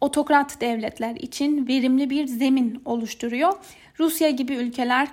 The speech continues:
kurallar kitabını yırtıp atarken Çin gibi revizyonistler de bu kitabı yeniden yazmaya ve çok taraflılık zarını kendi lehlerine gelecek şekilde tutmaya kalkıştı. Amerika ise kendi yarattığı dünyadan ayrılıp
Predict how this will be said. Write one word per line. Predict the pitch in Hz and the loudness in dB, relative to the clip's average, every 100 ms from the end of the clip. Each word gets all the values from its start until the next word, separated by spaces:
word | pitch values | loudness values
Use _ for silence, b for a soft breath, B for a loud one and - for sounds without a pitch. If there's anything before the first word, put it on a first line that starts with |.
| - | -10
kurallar | - 247 262 277 302 302 | -6 2 4 6 4 2
kitabını | - - 214 226 226 | -4 -6 -2 -2 -2
yırtıp | 226 240 233 - - | -2 -4 -6 -8 -6
atarken | 262 226 220 277 311 339 B B B | -4 -4 -4 -2 -2 -4 B B B
Çin | - 320 294 | -2 4 4
gibi | 247 277 302 - - - | 2 0 -4 -8 -18 -6
revizyonistler | 254 247 233 233 233 226 - 226 220 | -2 0 0 -2 -4 -4 -4 -4 -2
de | 269 294 | -2 -2
bu | 269 | -6
kitabı | - - 247 | -8 -4 0
yeniden | 302 277 277 226 226 | 2 6 4 4 0
yazmaya | 226 226 220 233 247 302 277 | -2 -2 -2 -2 0 -2 -4
ve | |
çok | 240 320 330 | -4 0 2
taraflılık | 285 233 220 - 226 226 - - | 4 4 2 -4 -8 -8 -12 -12
zarını | - 226 233 285 320 B B B | -4 -2 0 0 -2 B B B
kendi | - 254 262 285 | 0 2 4 2
lehlerine | 240 226 226 226 214 | 2 -2 -6 -6 -6
gelecek | 220 226 220 214 214 | -4 -4 -4 -6 -6
şekilde | - 226 220 214 277 277 - - | -10 -8 -6 -2 -4 -4 -12 -8
tutmaya | 269 254 240 226 | -6 -2 -2 -2
kalkıştı. | 220 226 220 - 240 - 370 381 B B B - | -4 -2 -2 -4 -10 -4 -4 -4 B B B 0
Amerika | 277 302 311 277 | 2 4 2 0
ise | 247 285 330 | -2 0 -2
kendi | 277 254 277 | 0 0 2
yarattığı | 359 285 233 - 226 214 | 4 4 2 0 -6 -2
dünyadan | 233 226 226 226 226 | -2 -2 -4 -4 -4
ayrılıp | 247 247 226 254 320 | 0 0 0 -2 -4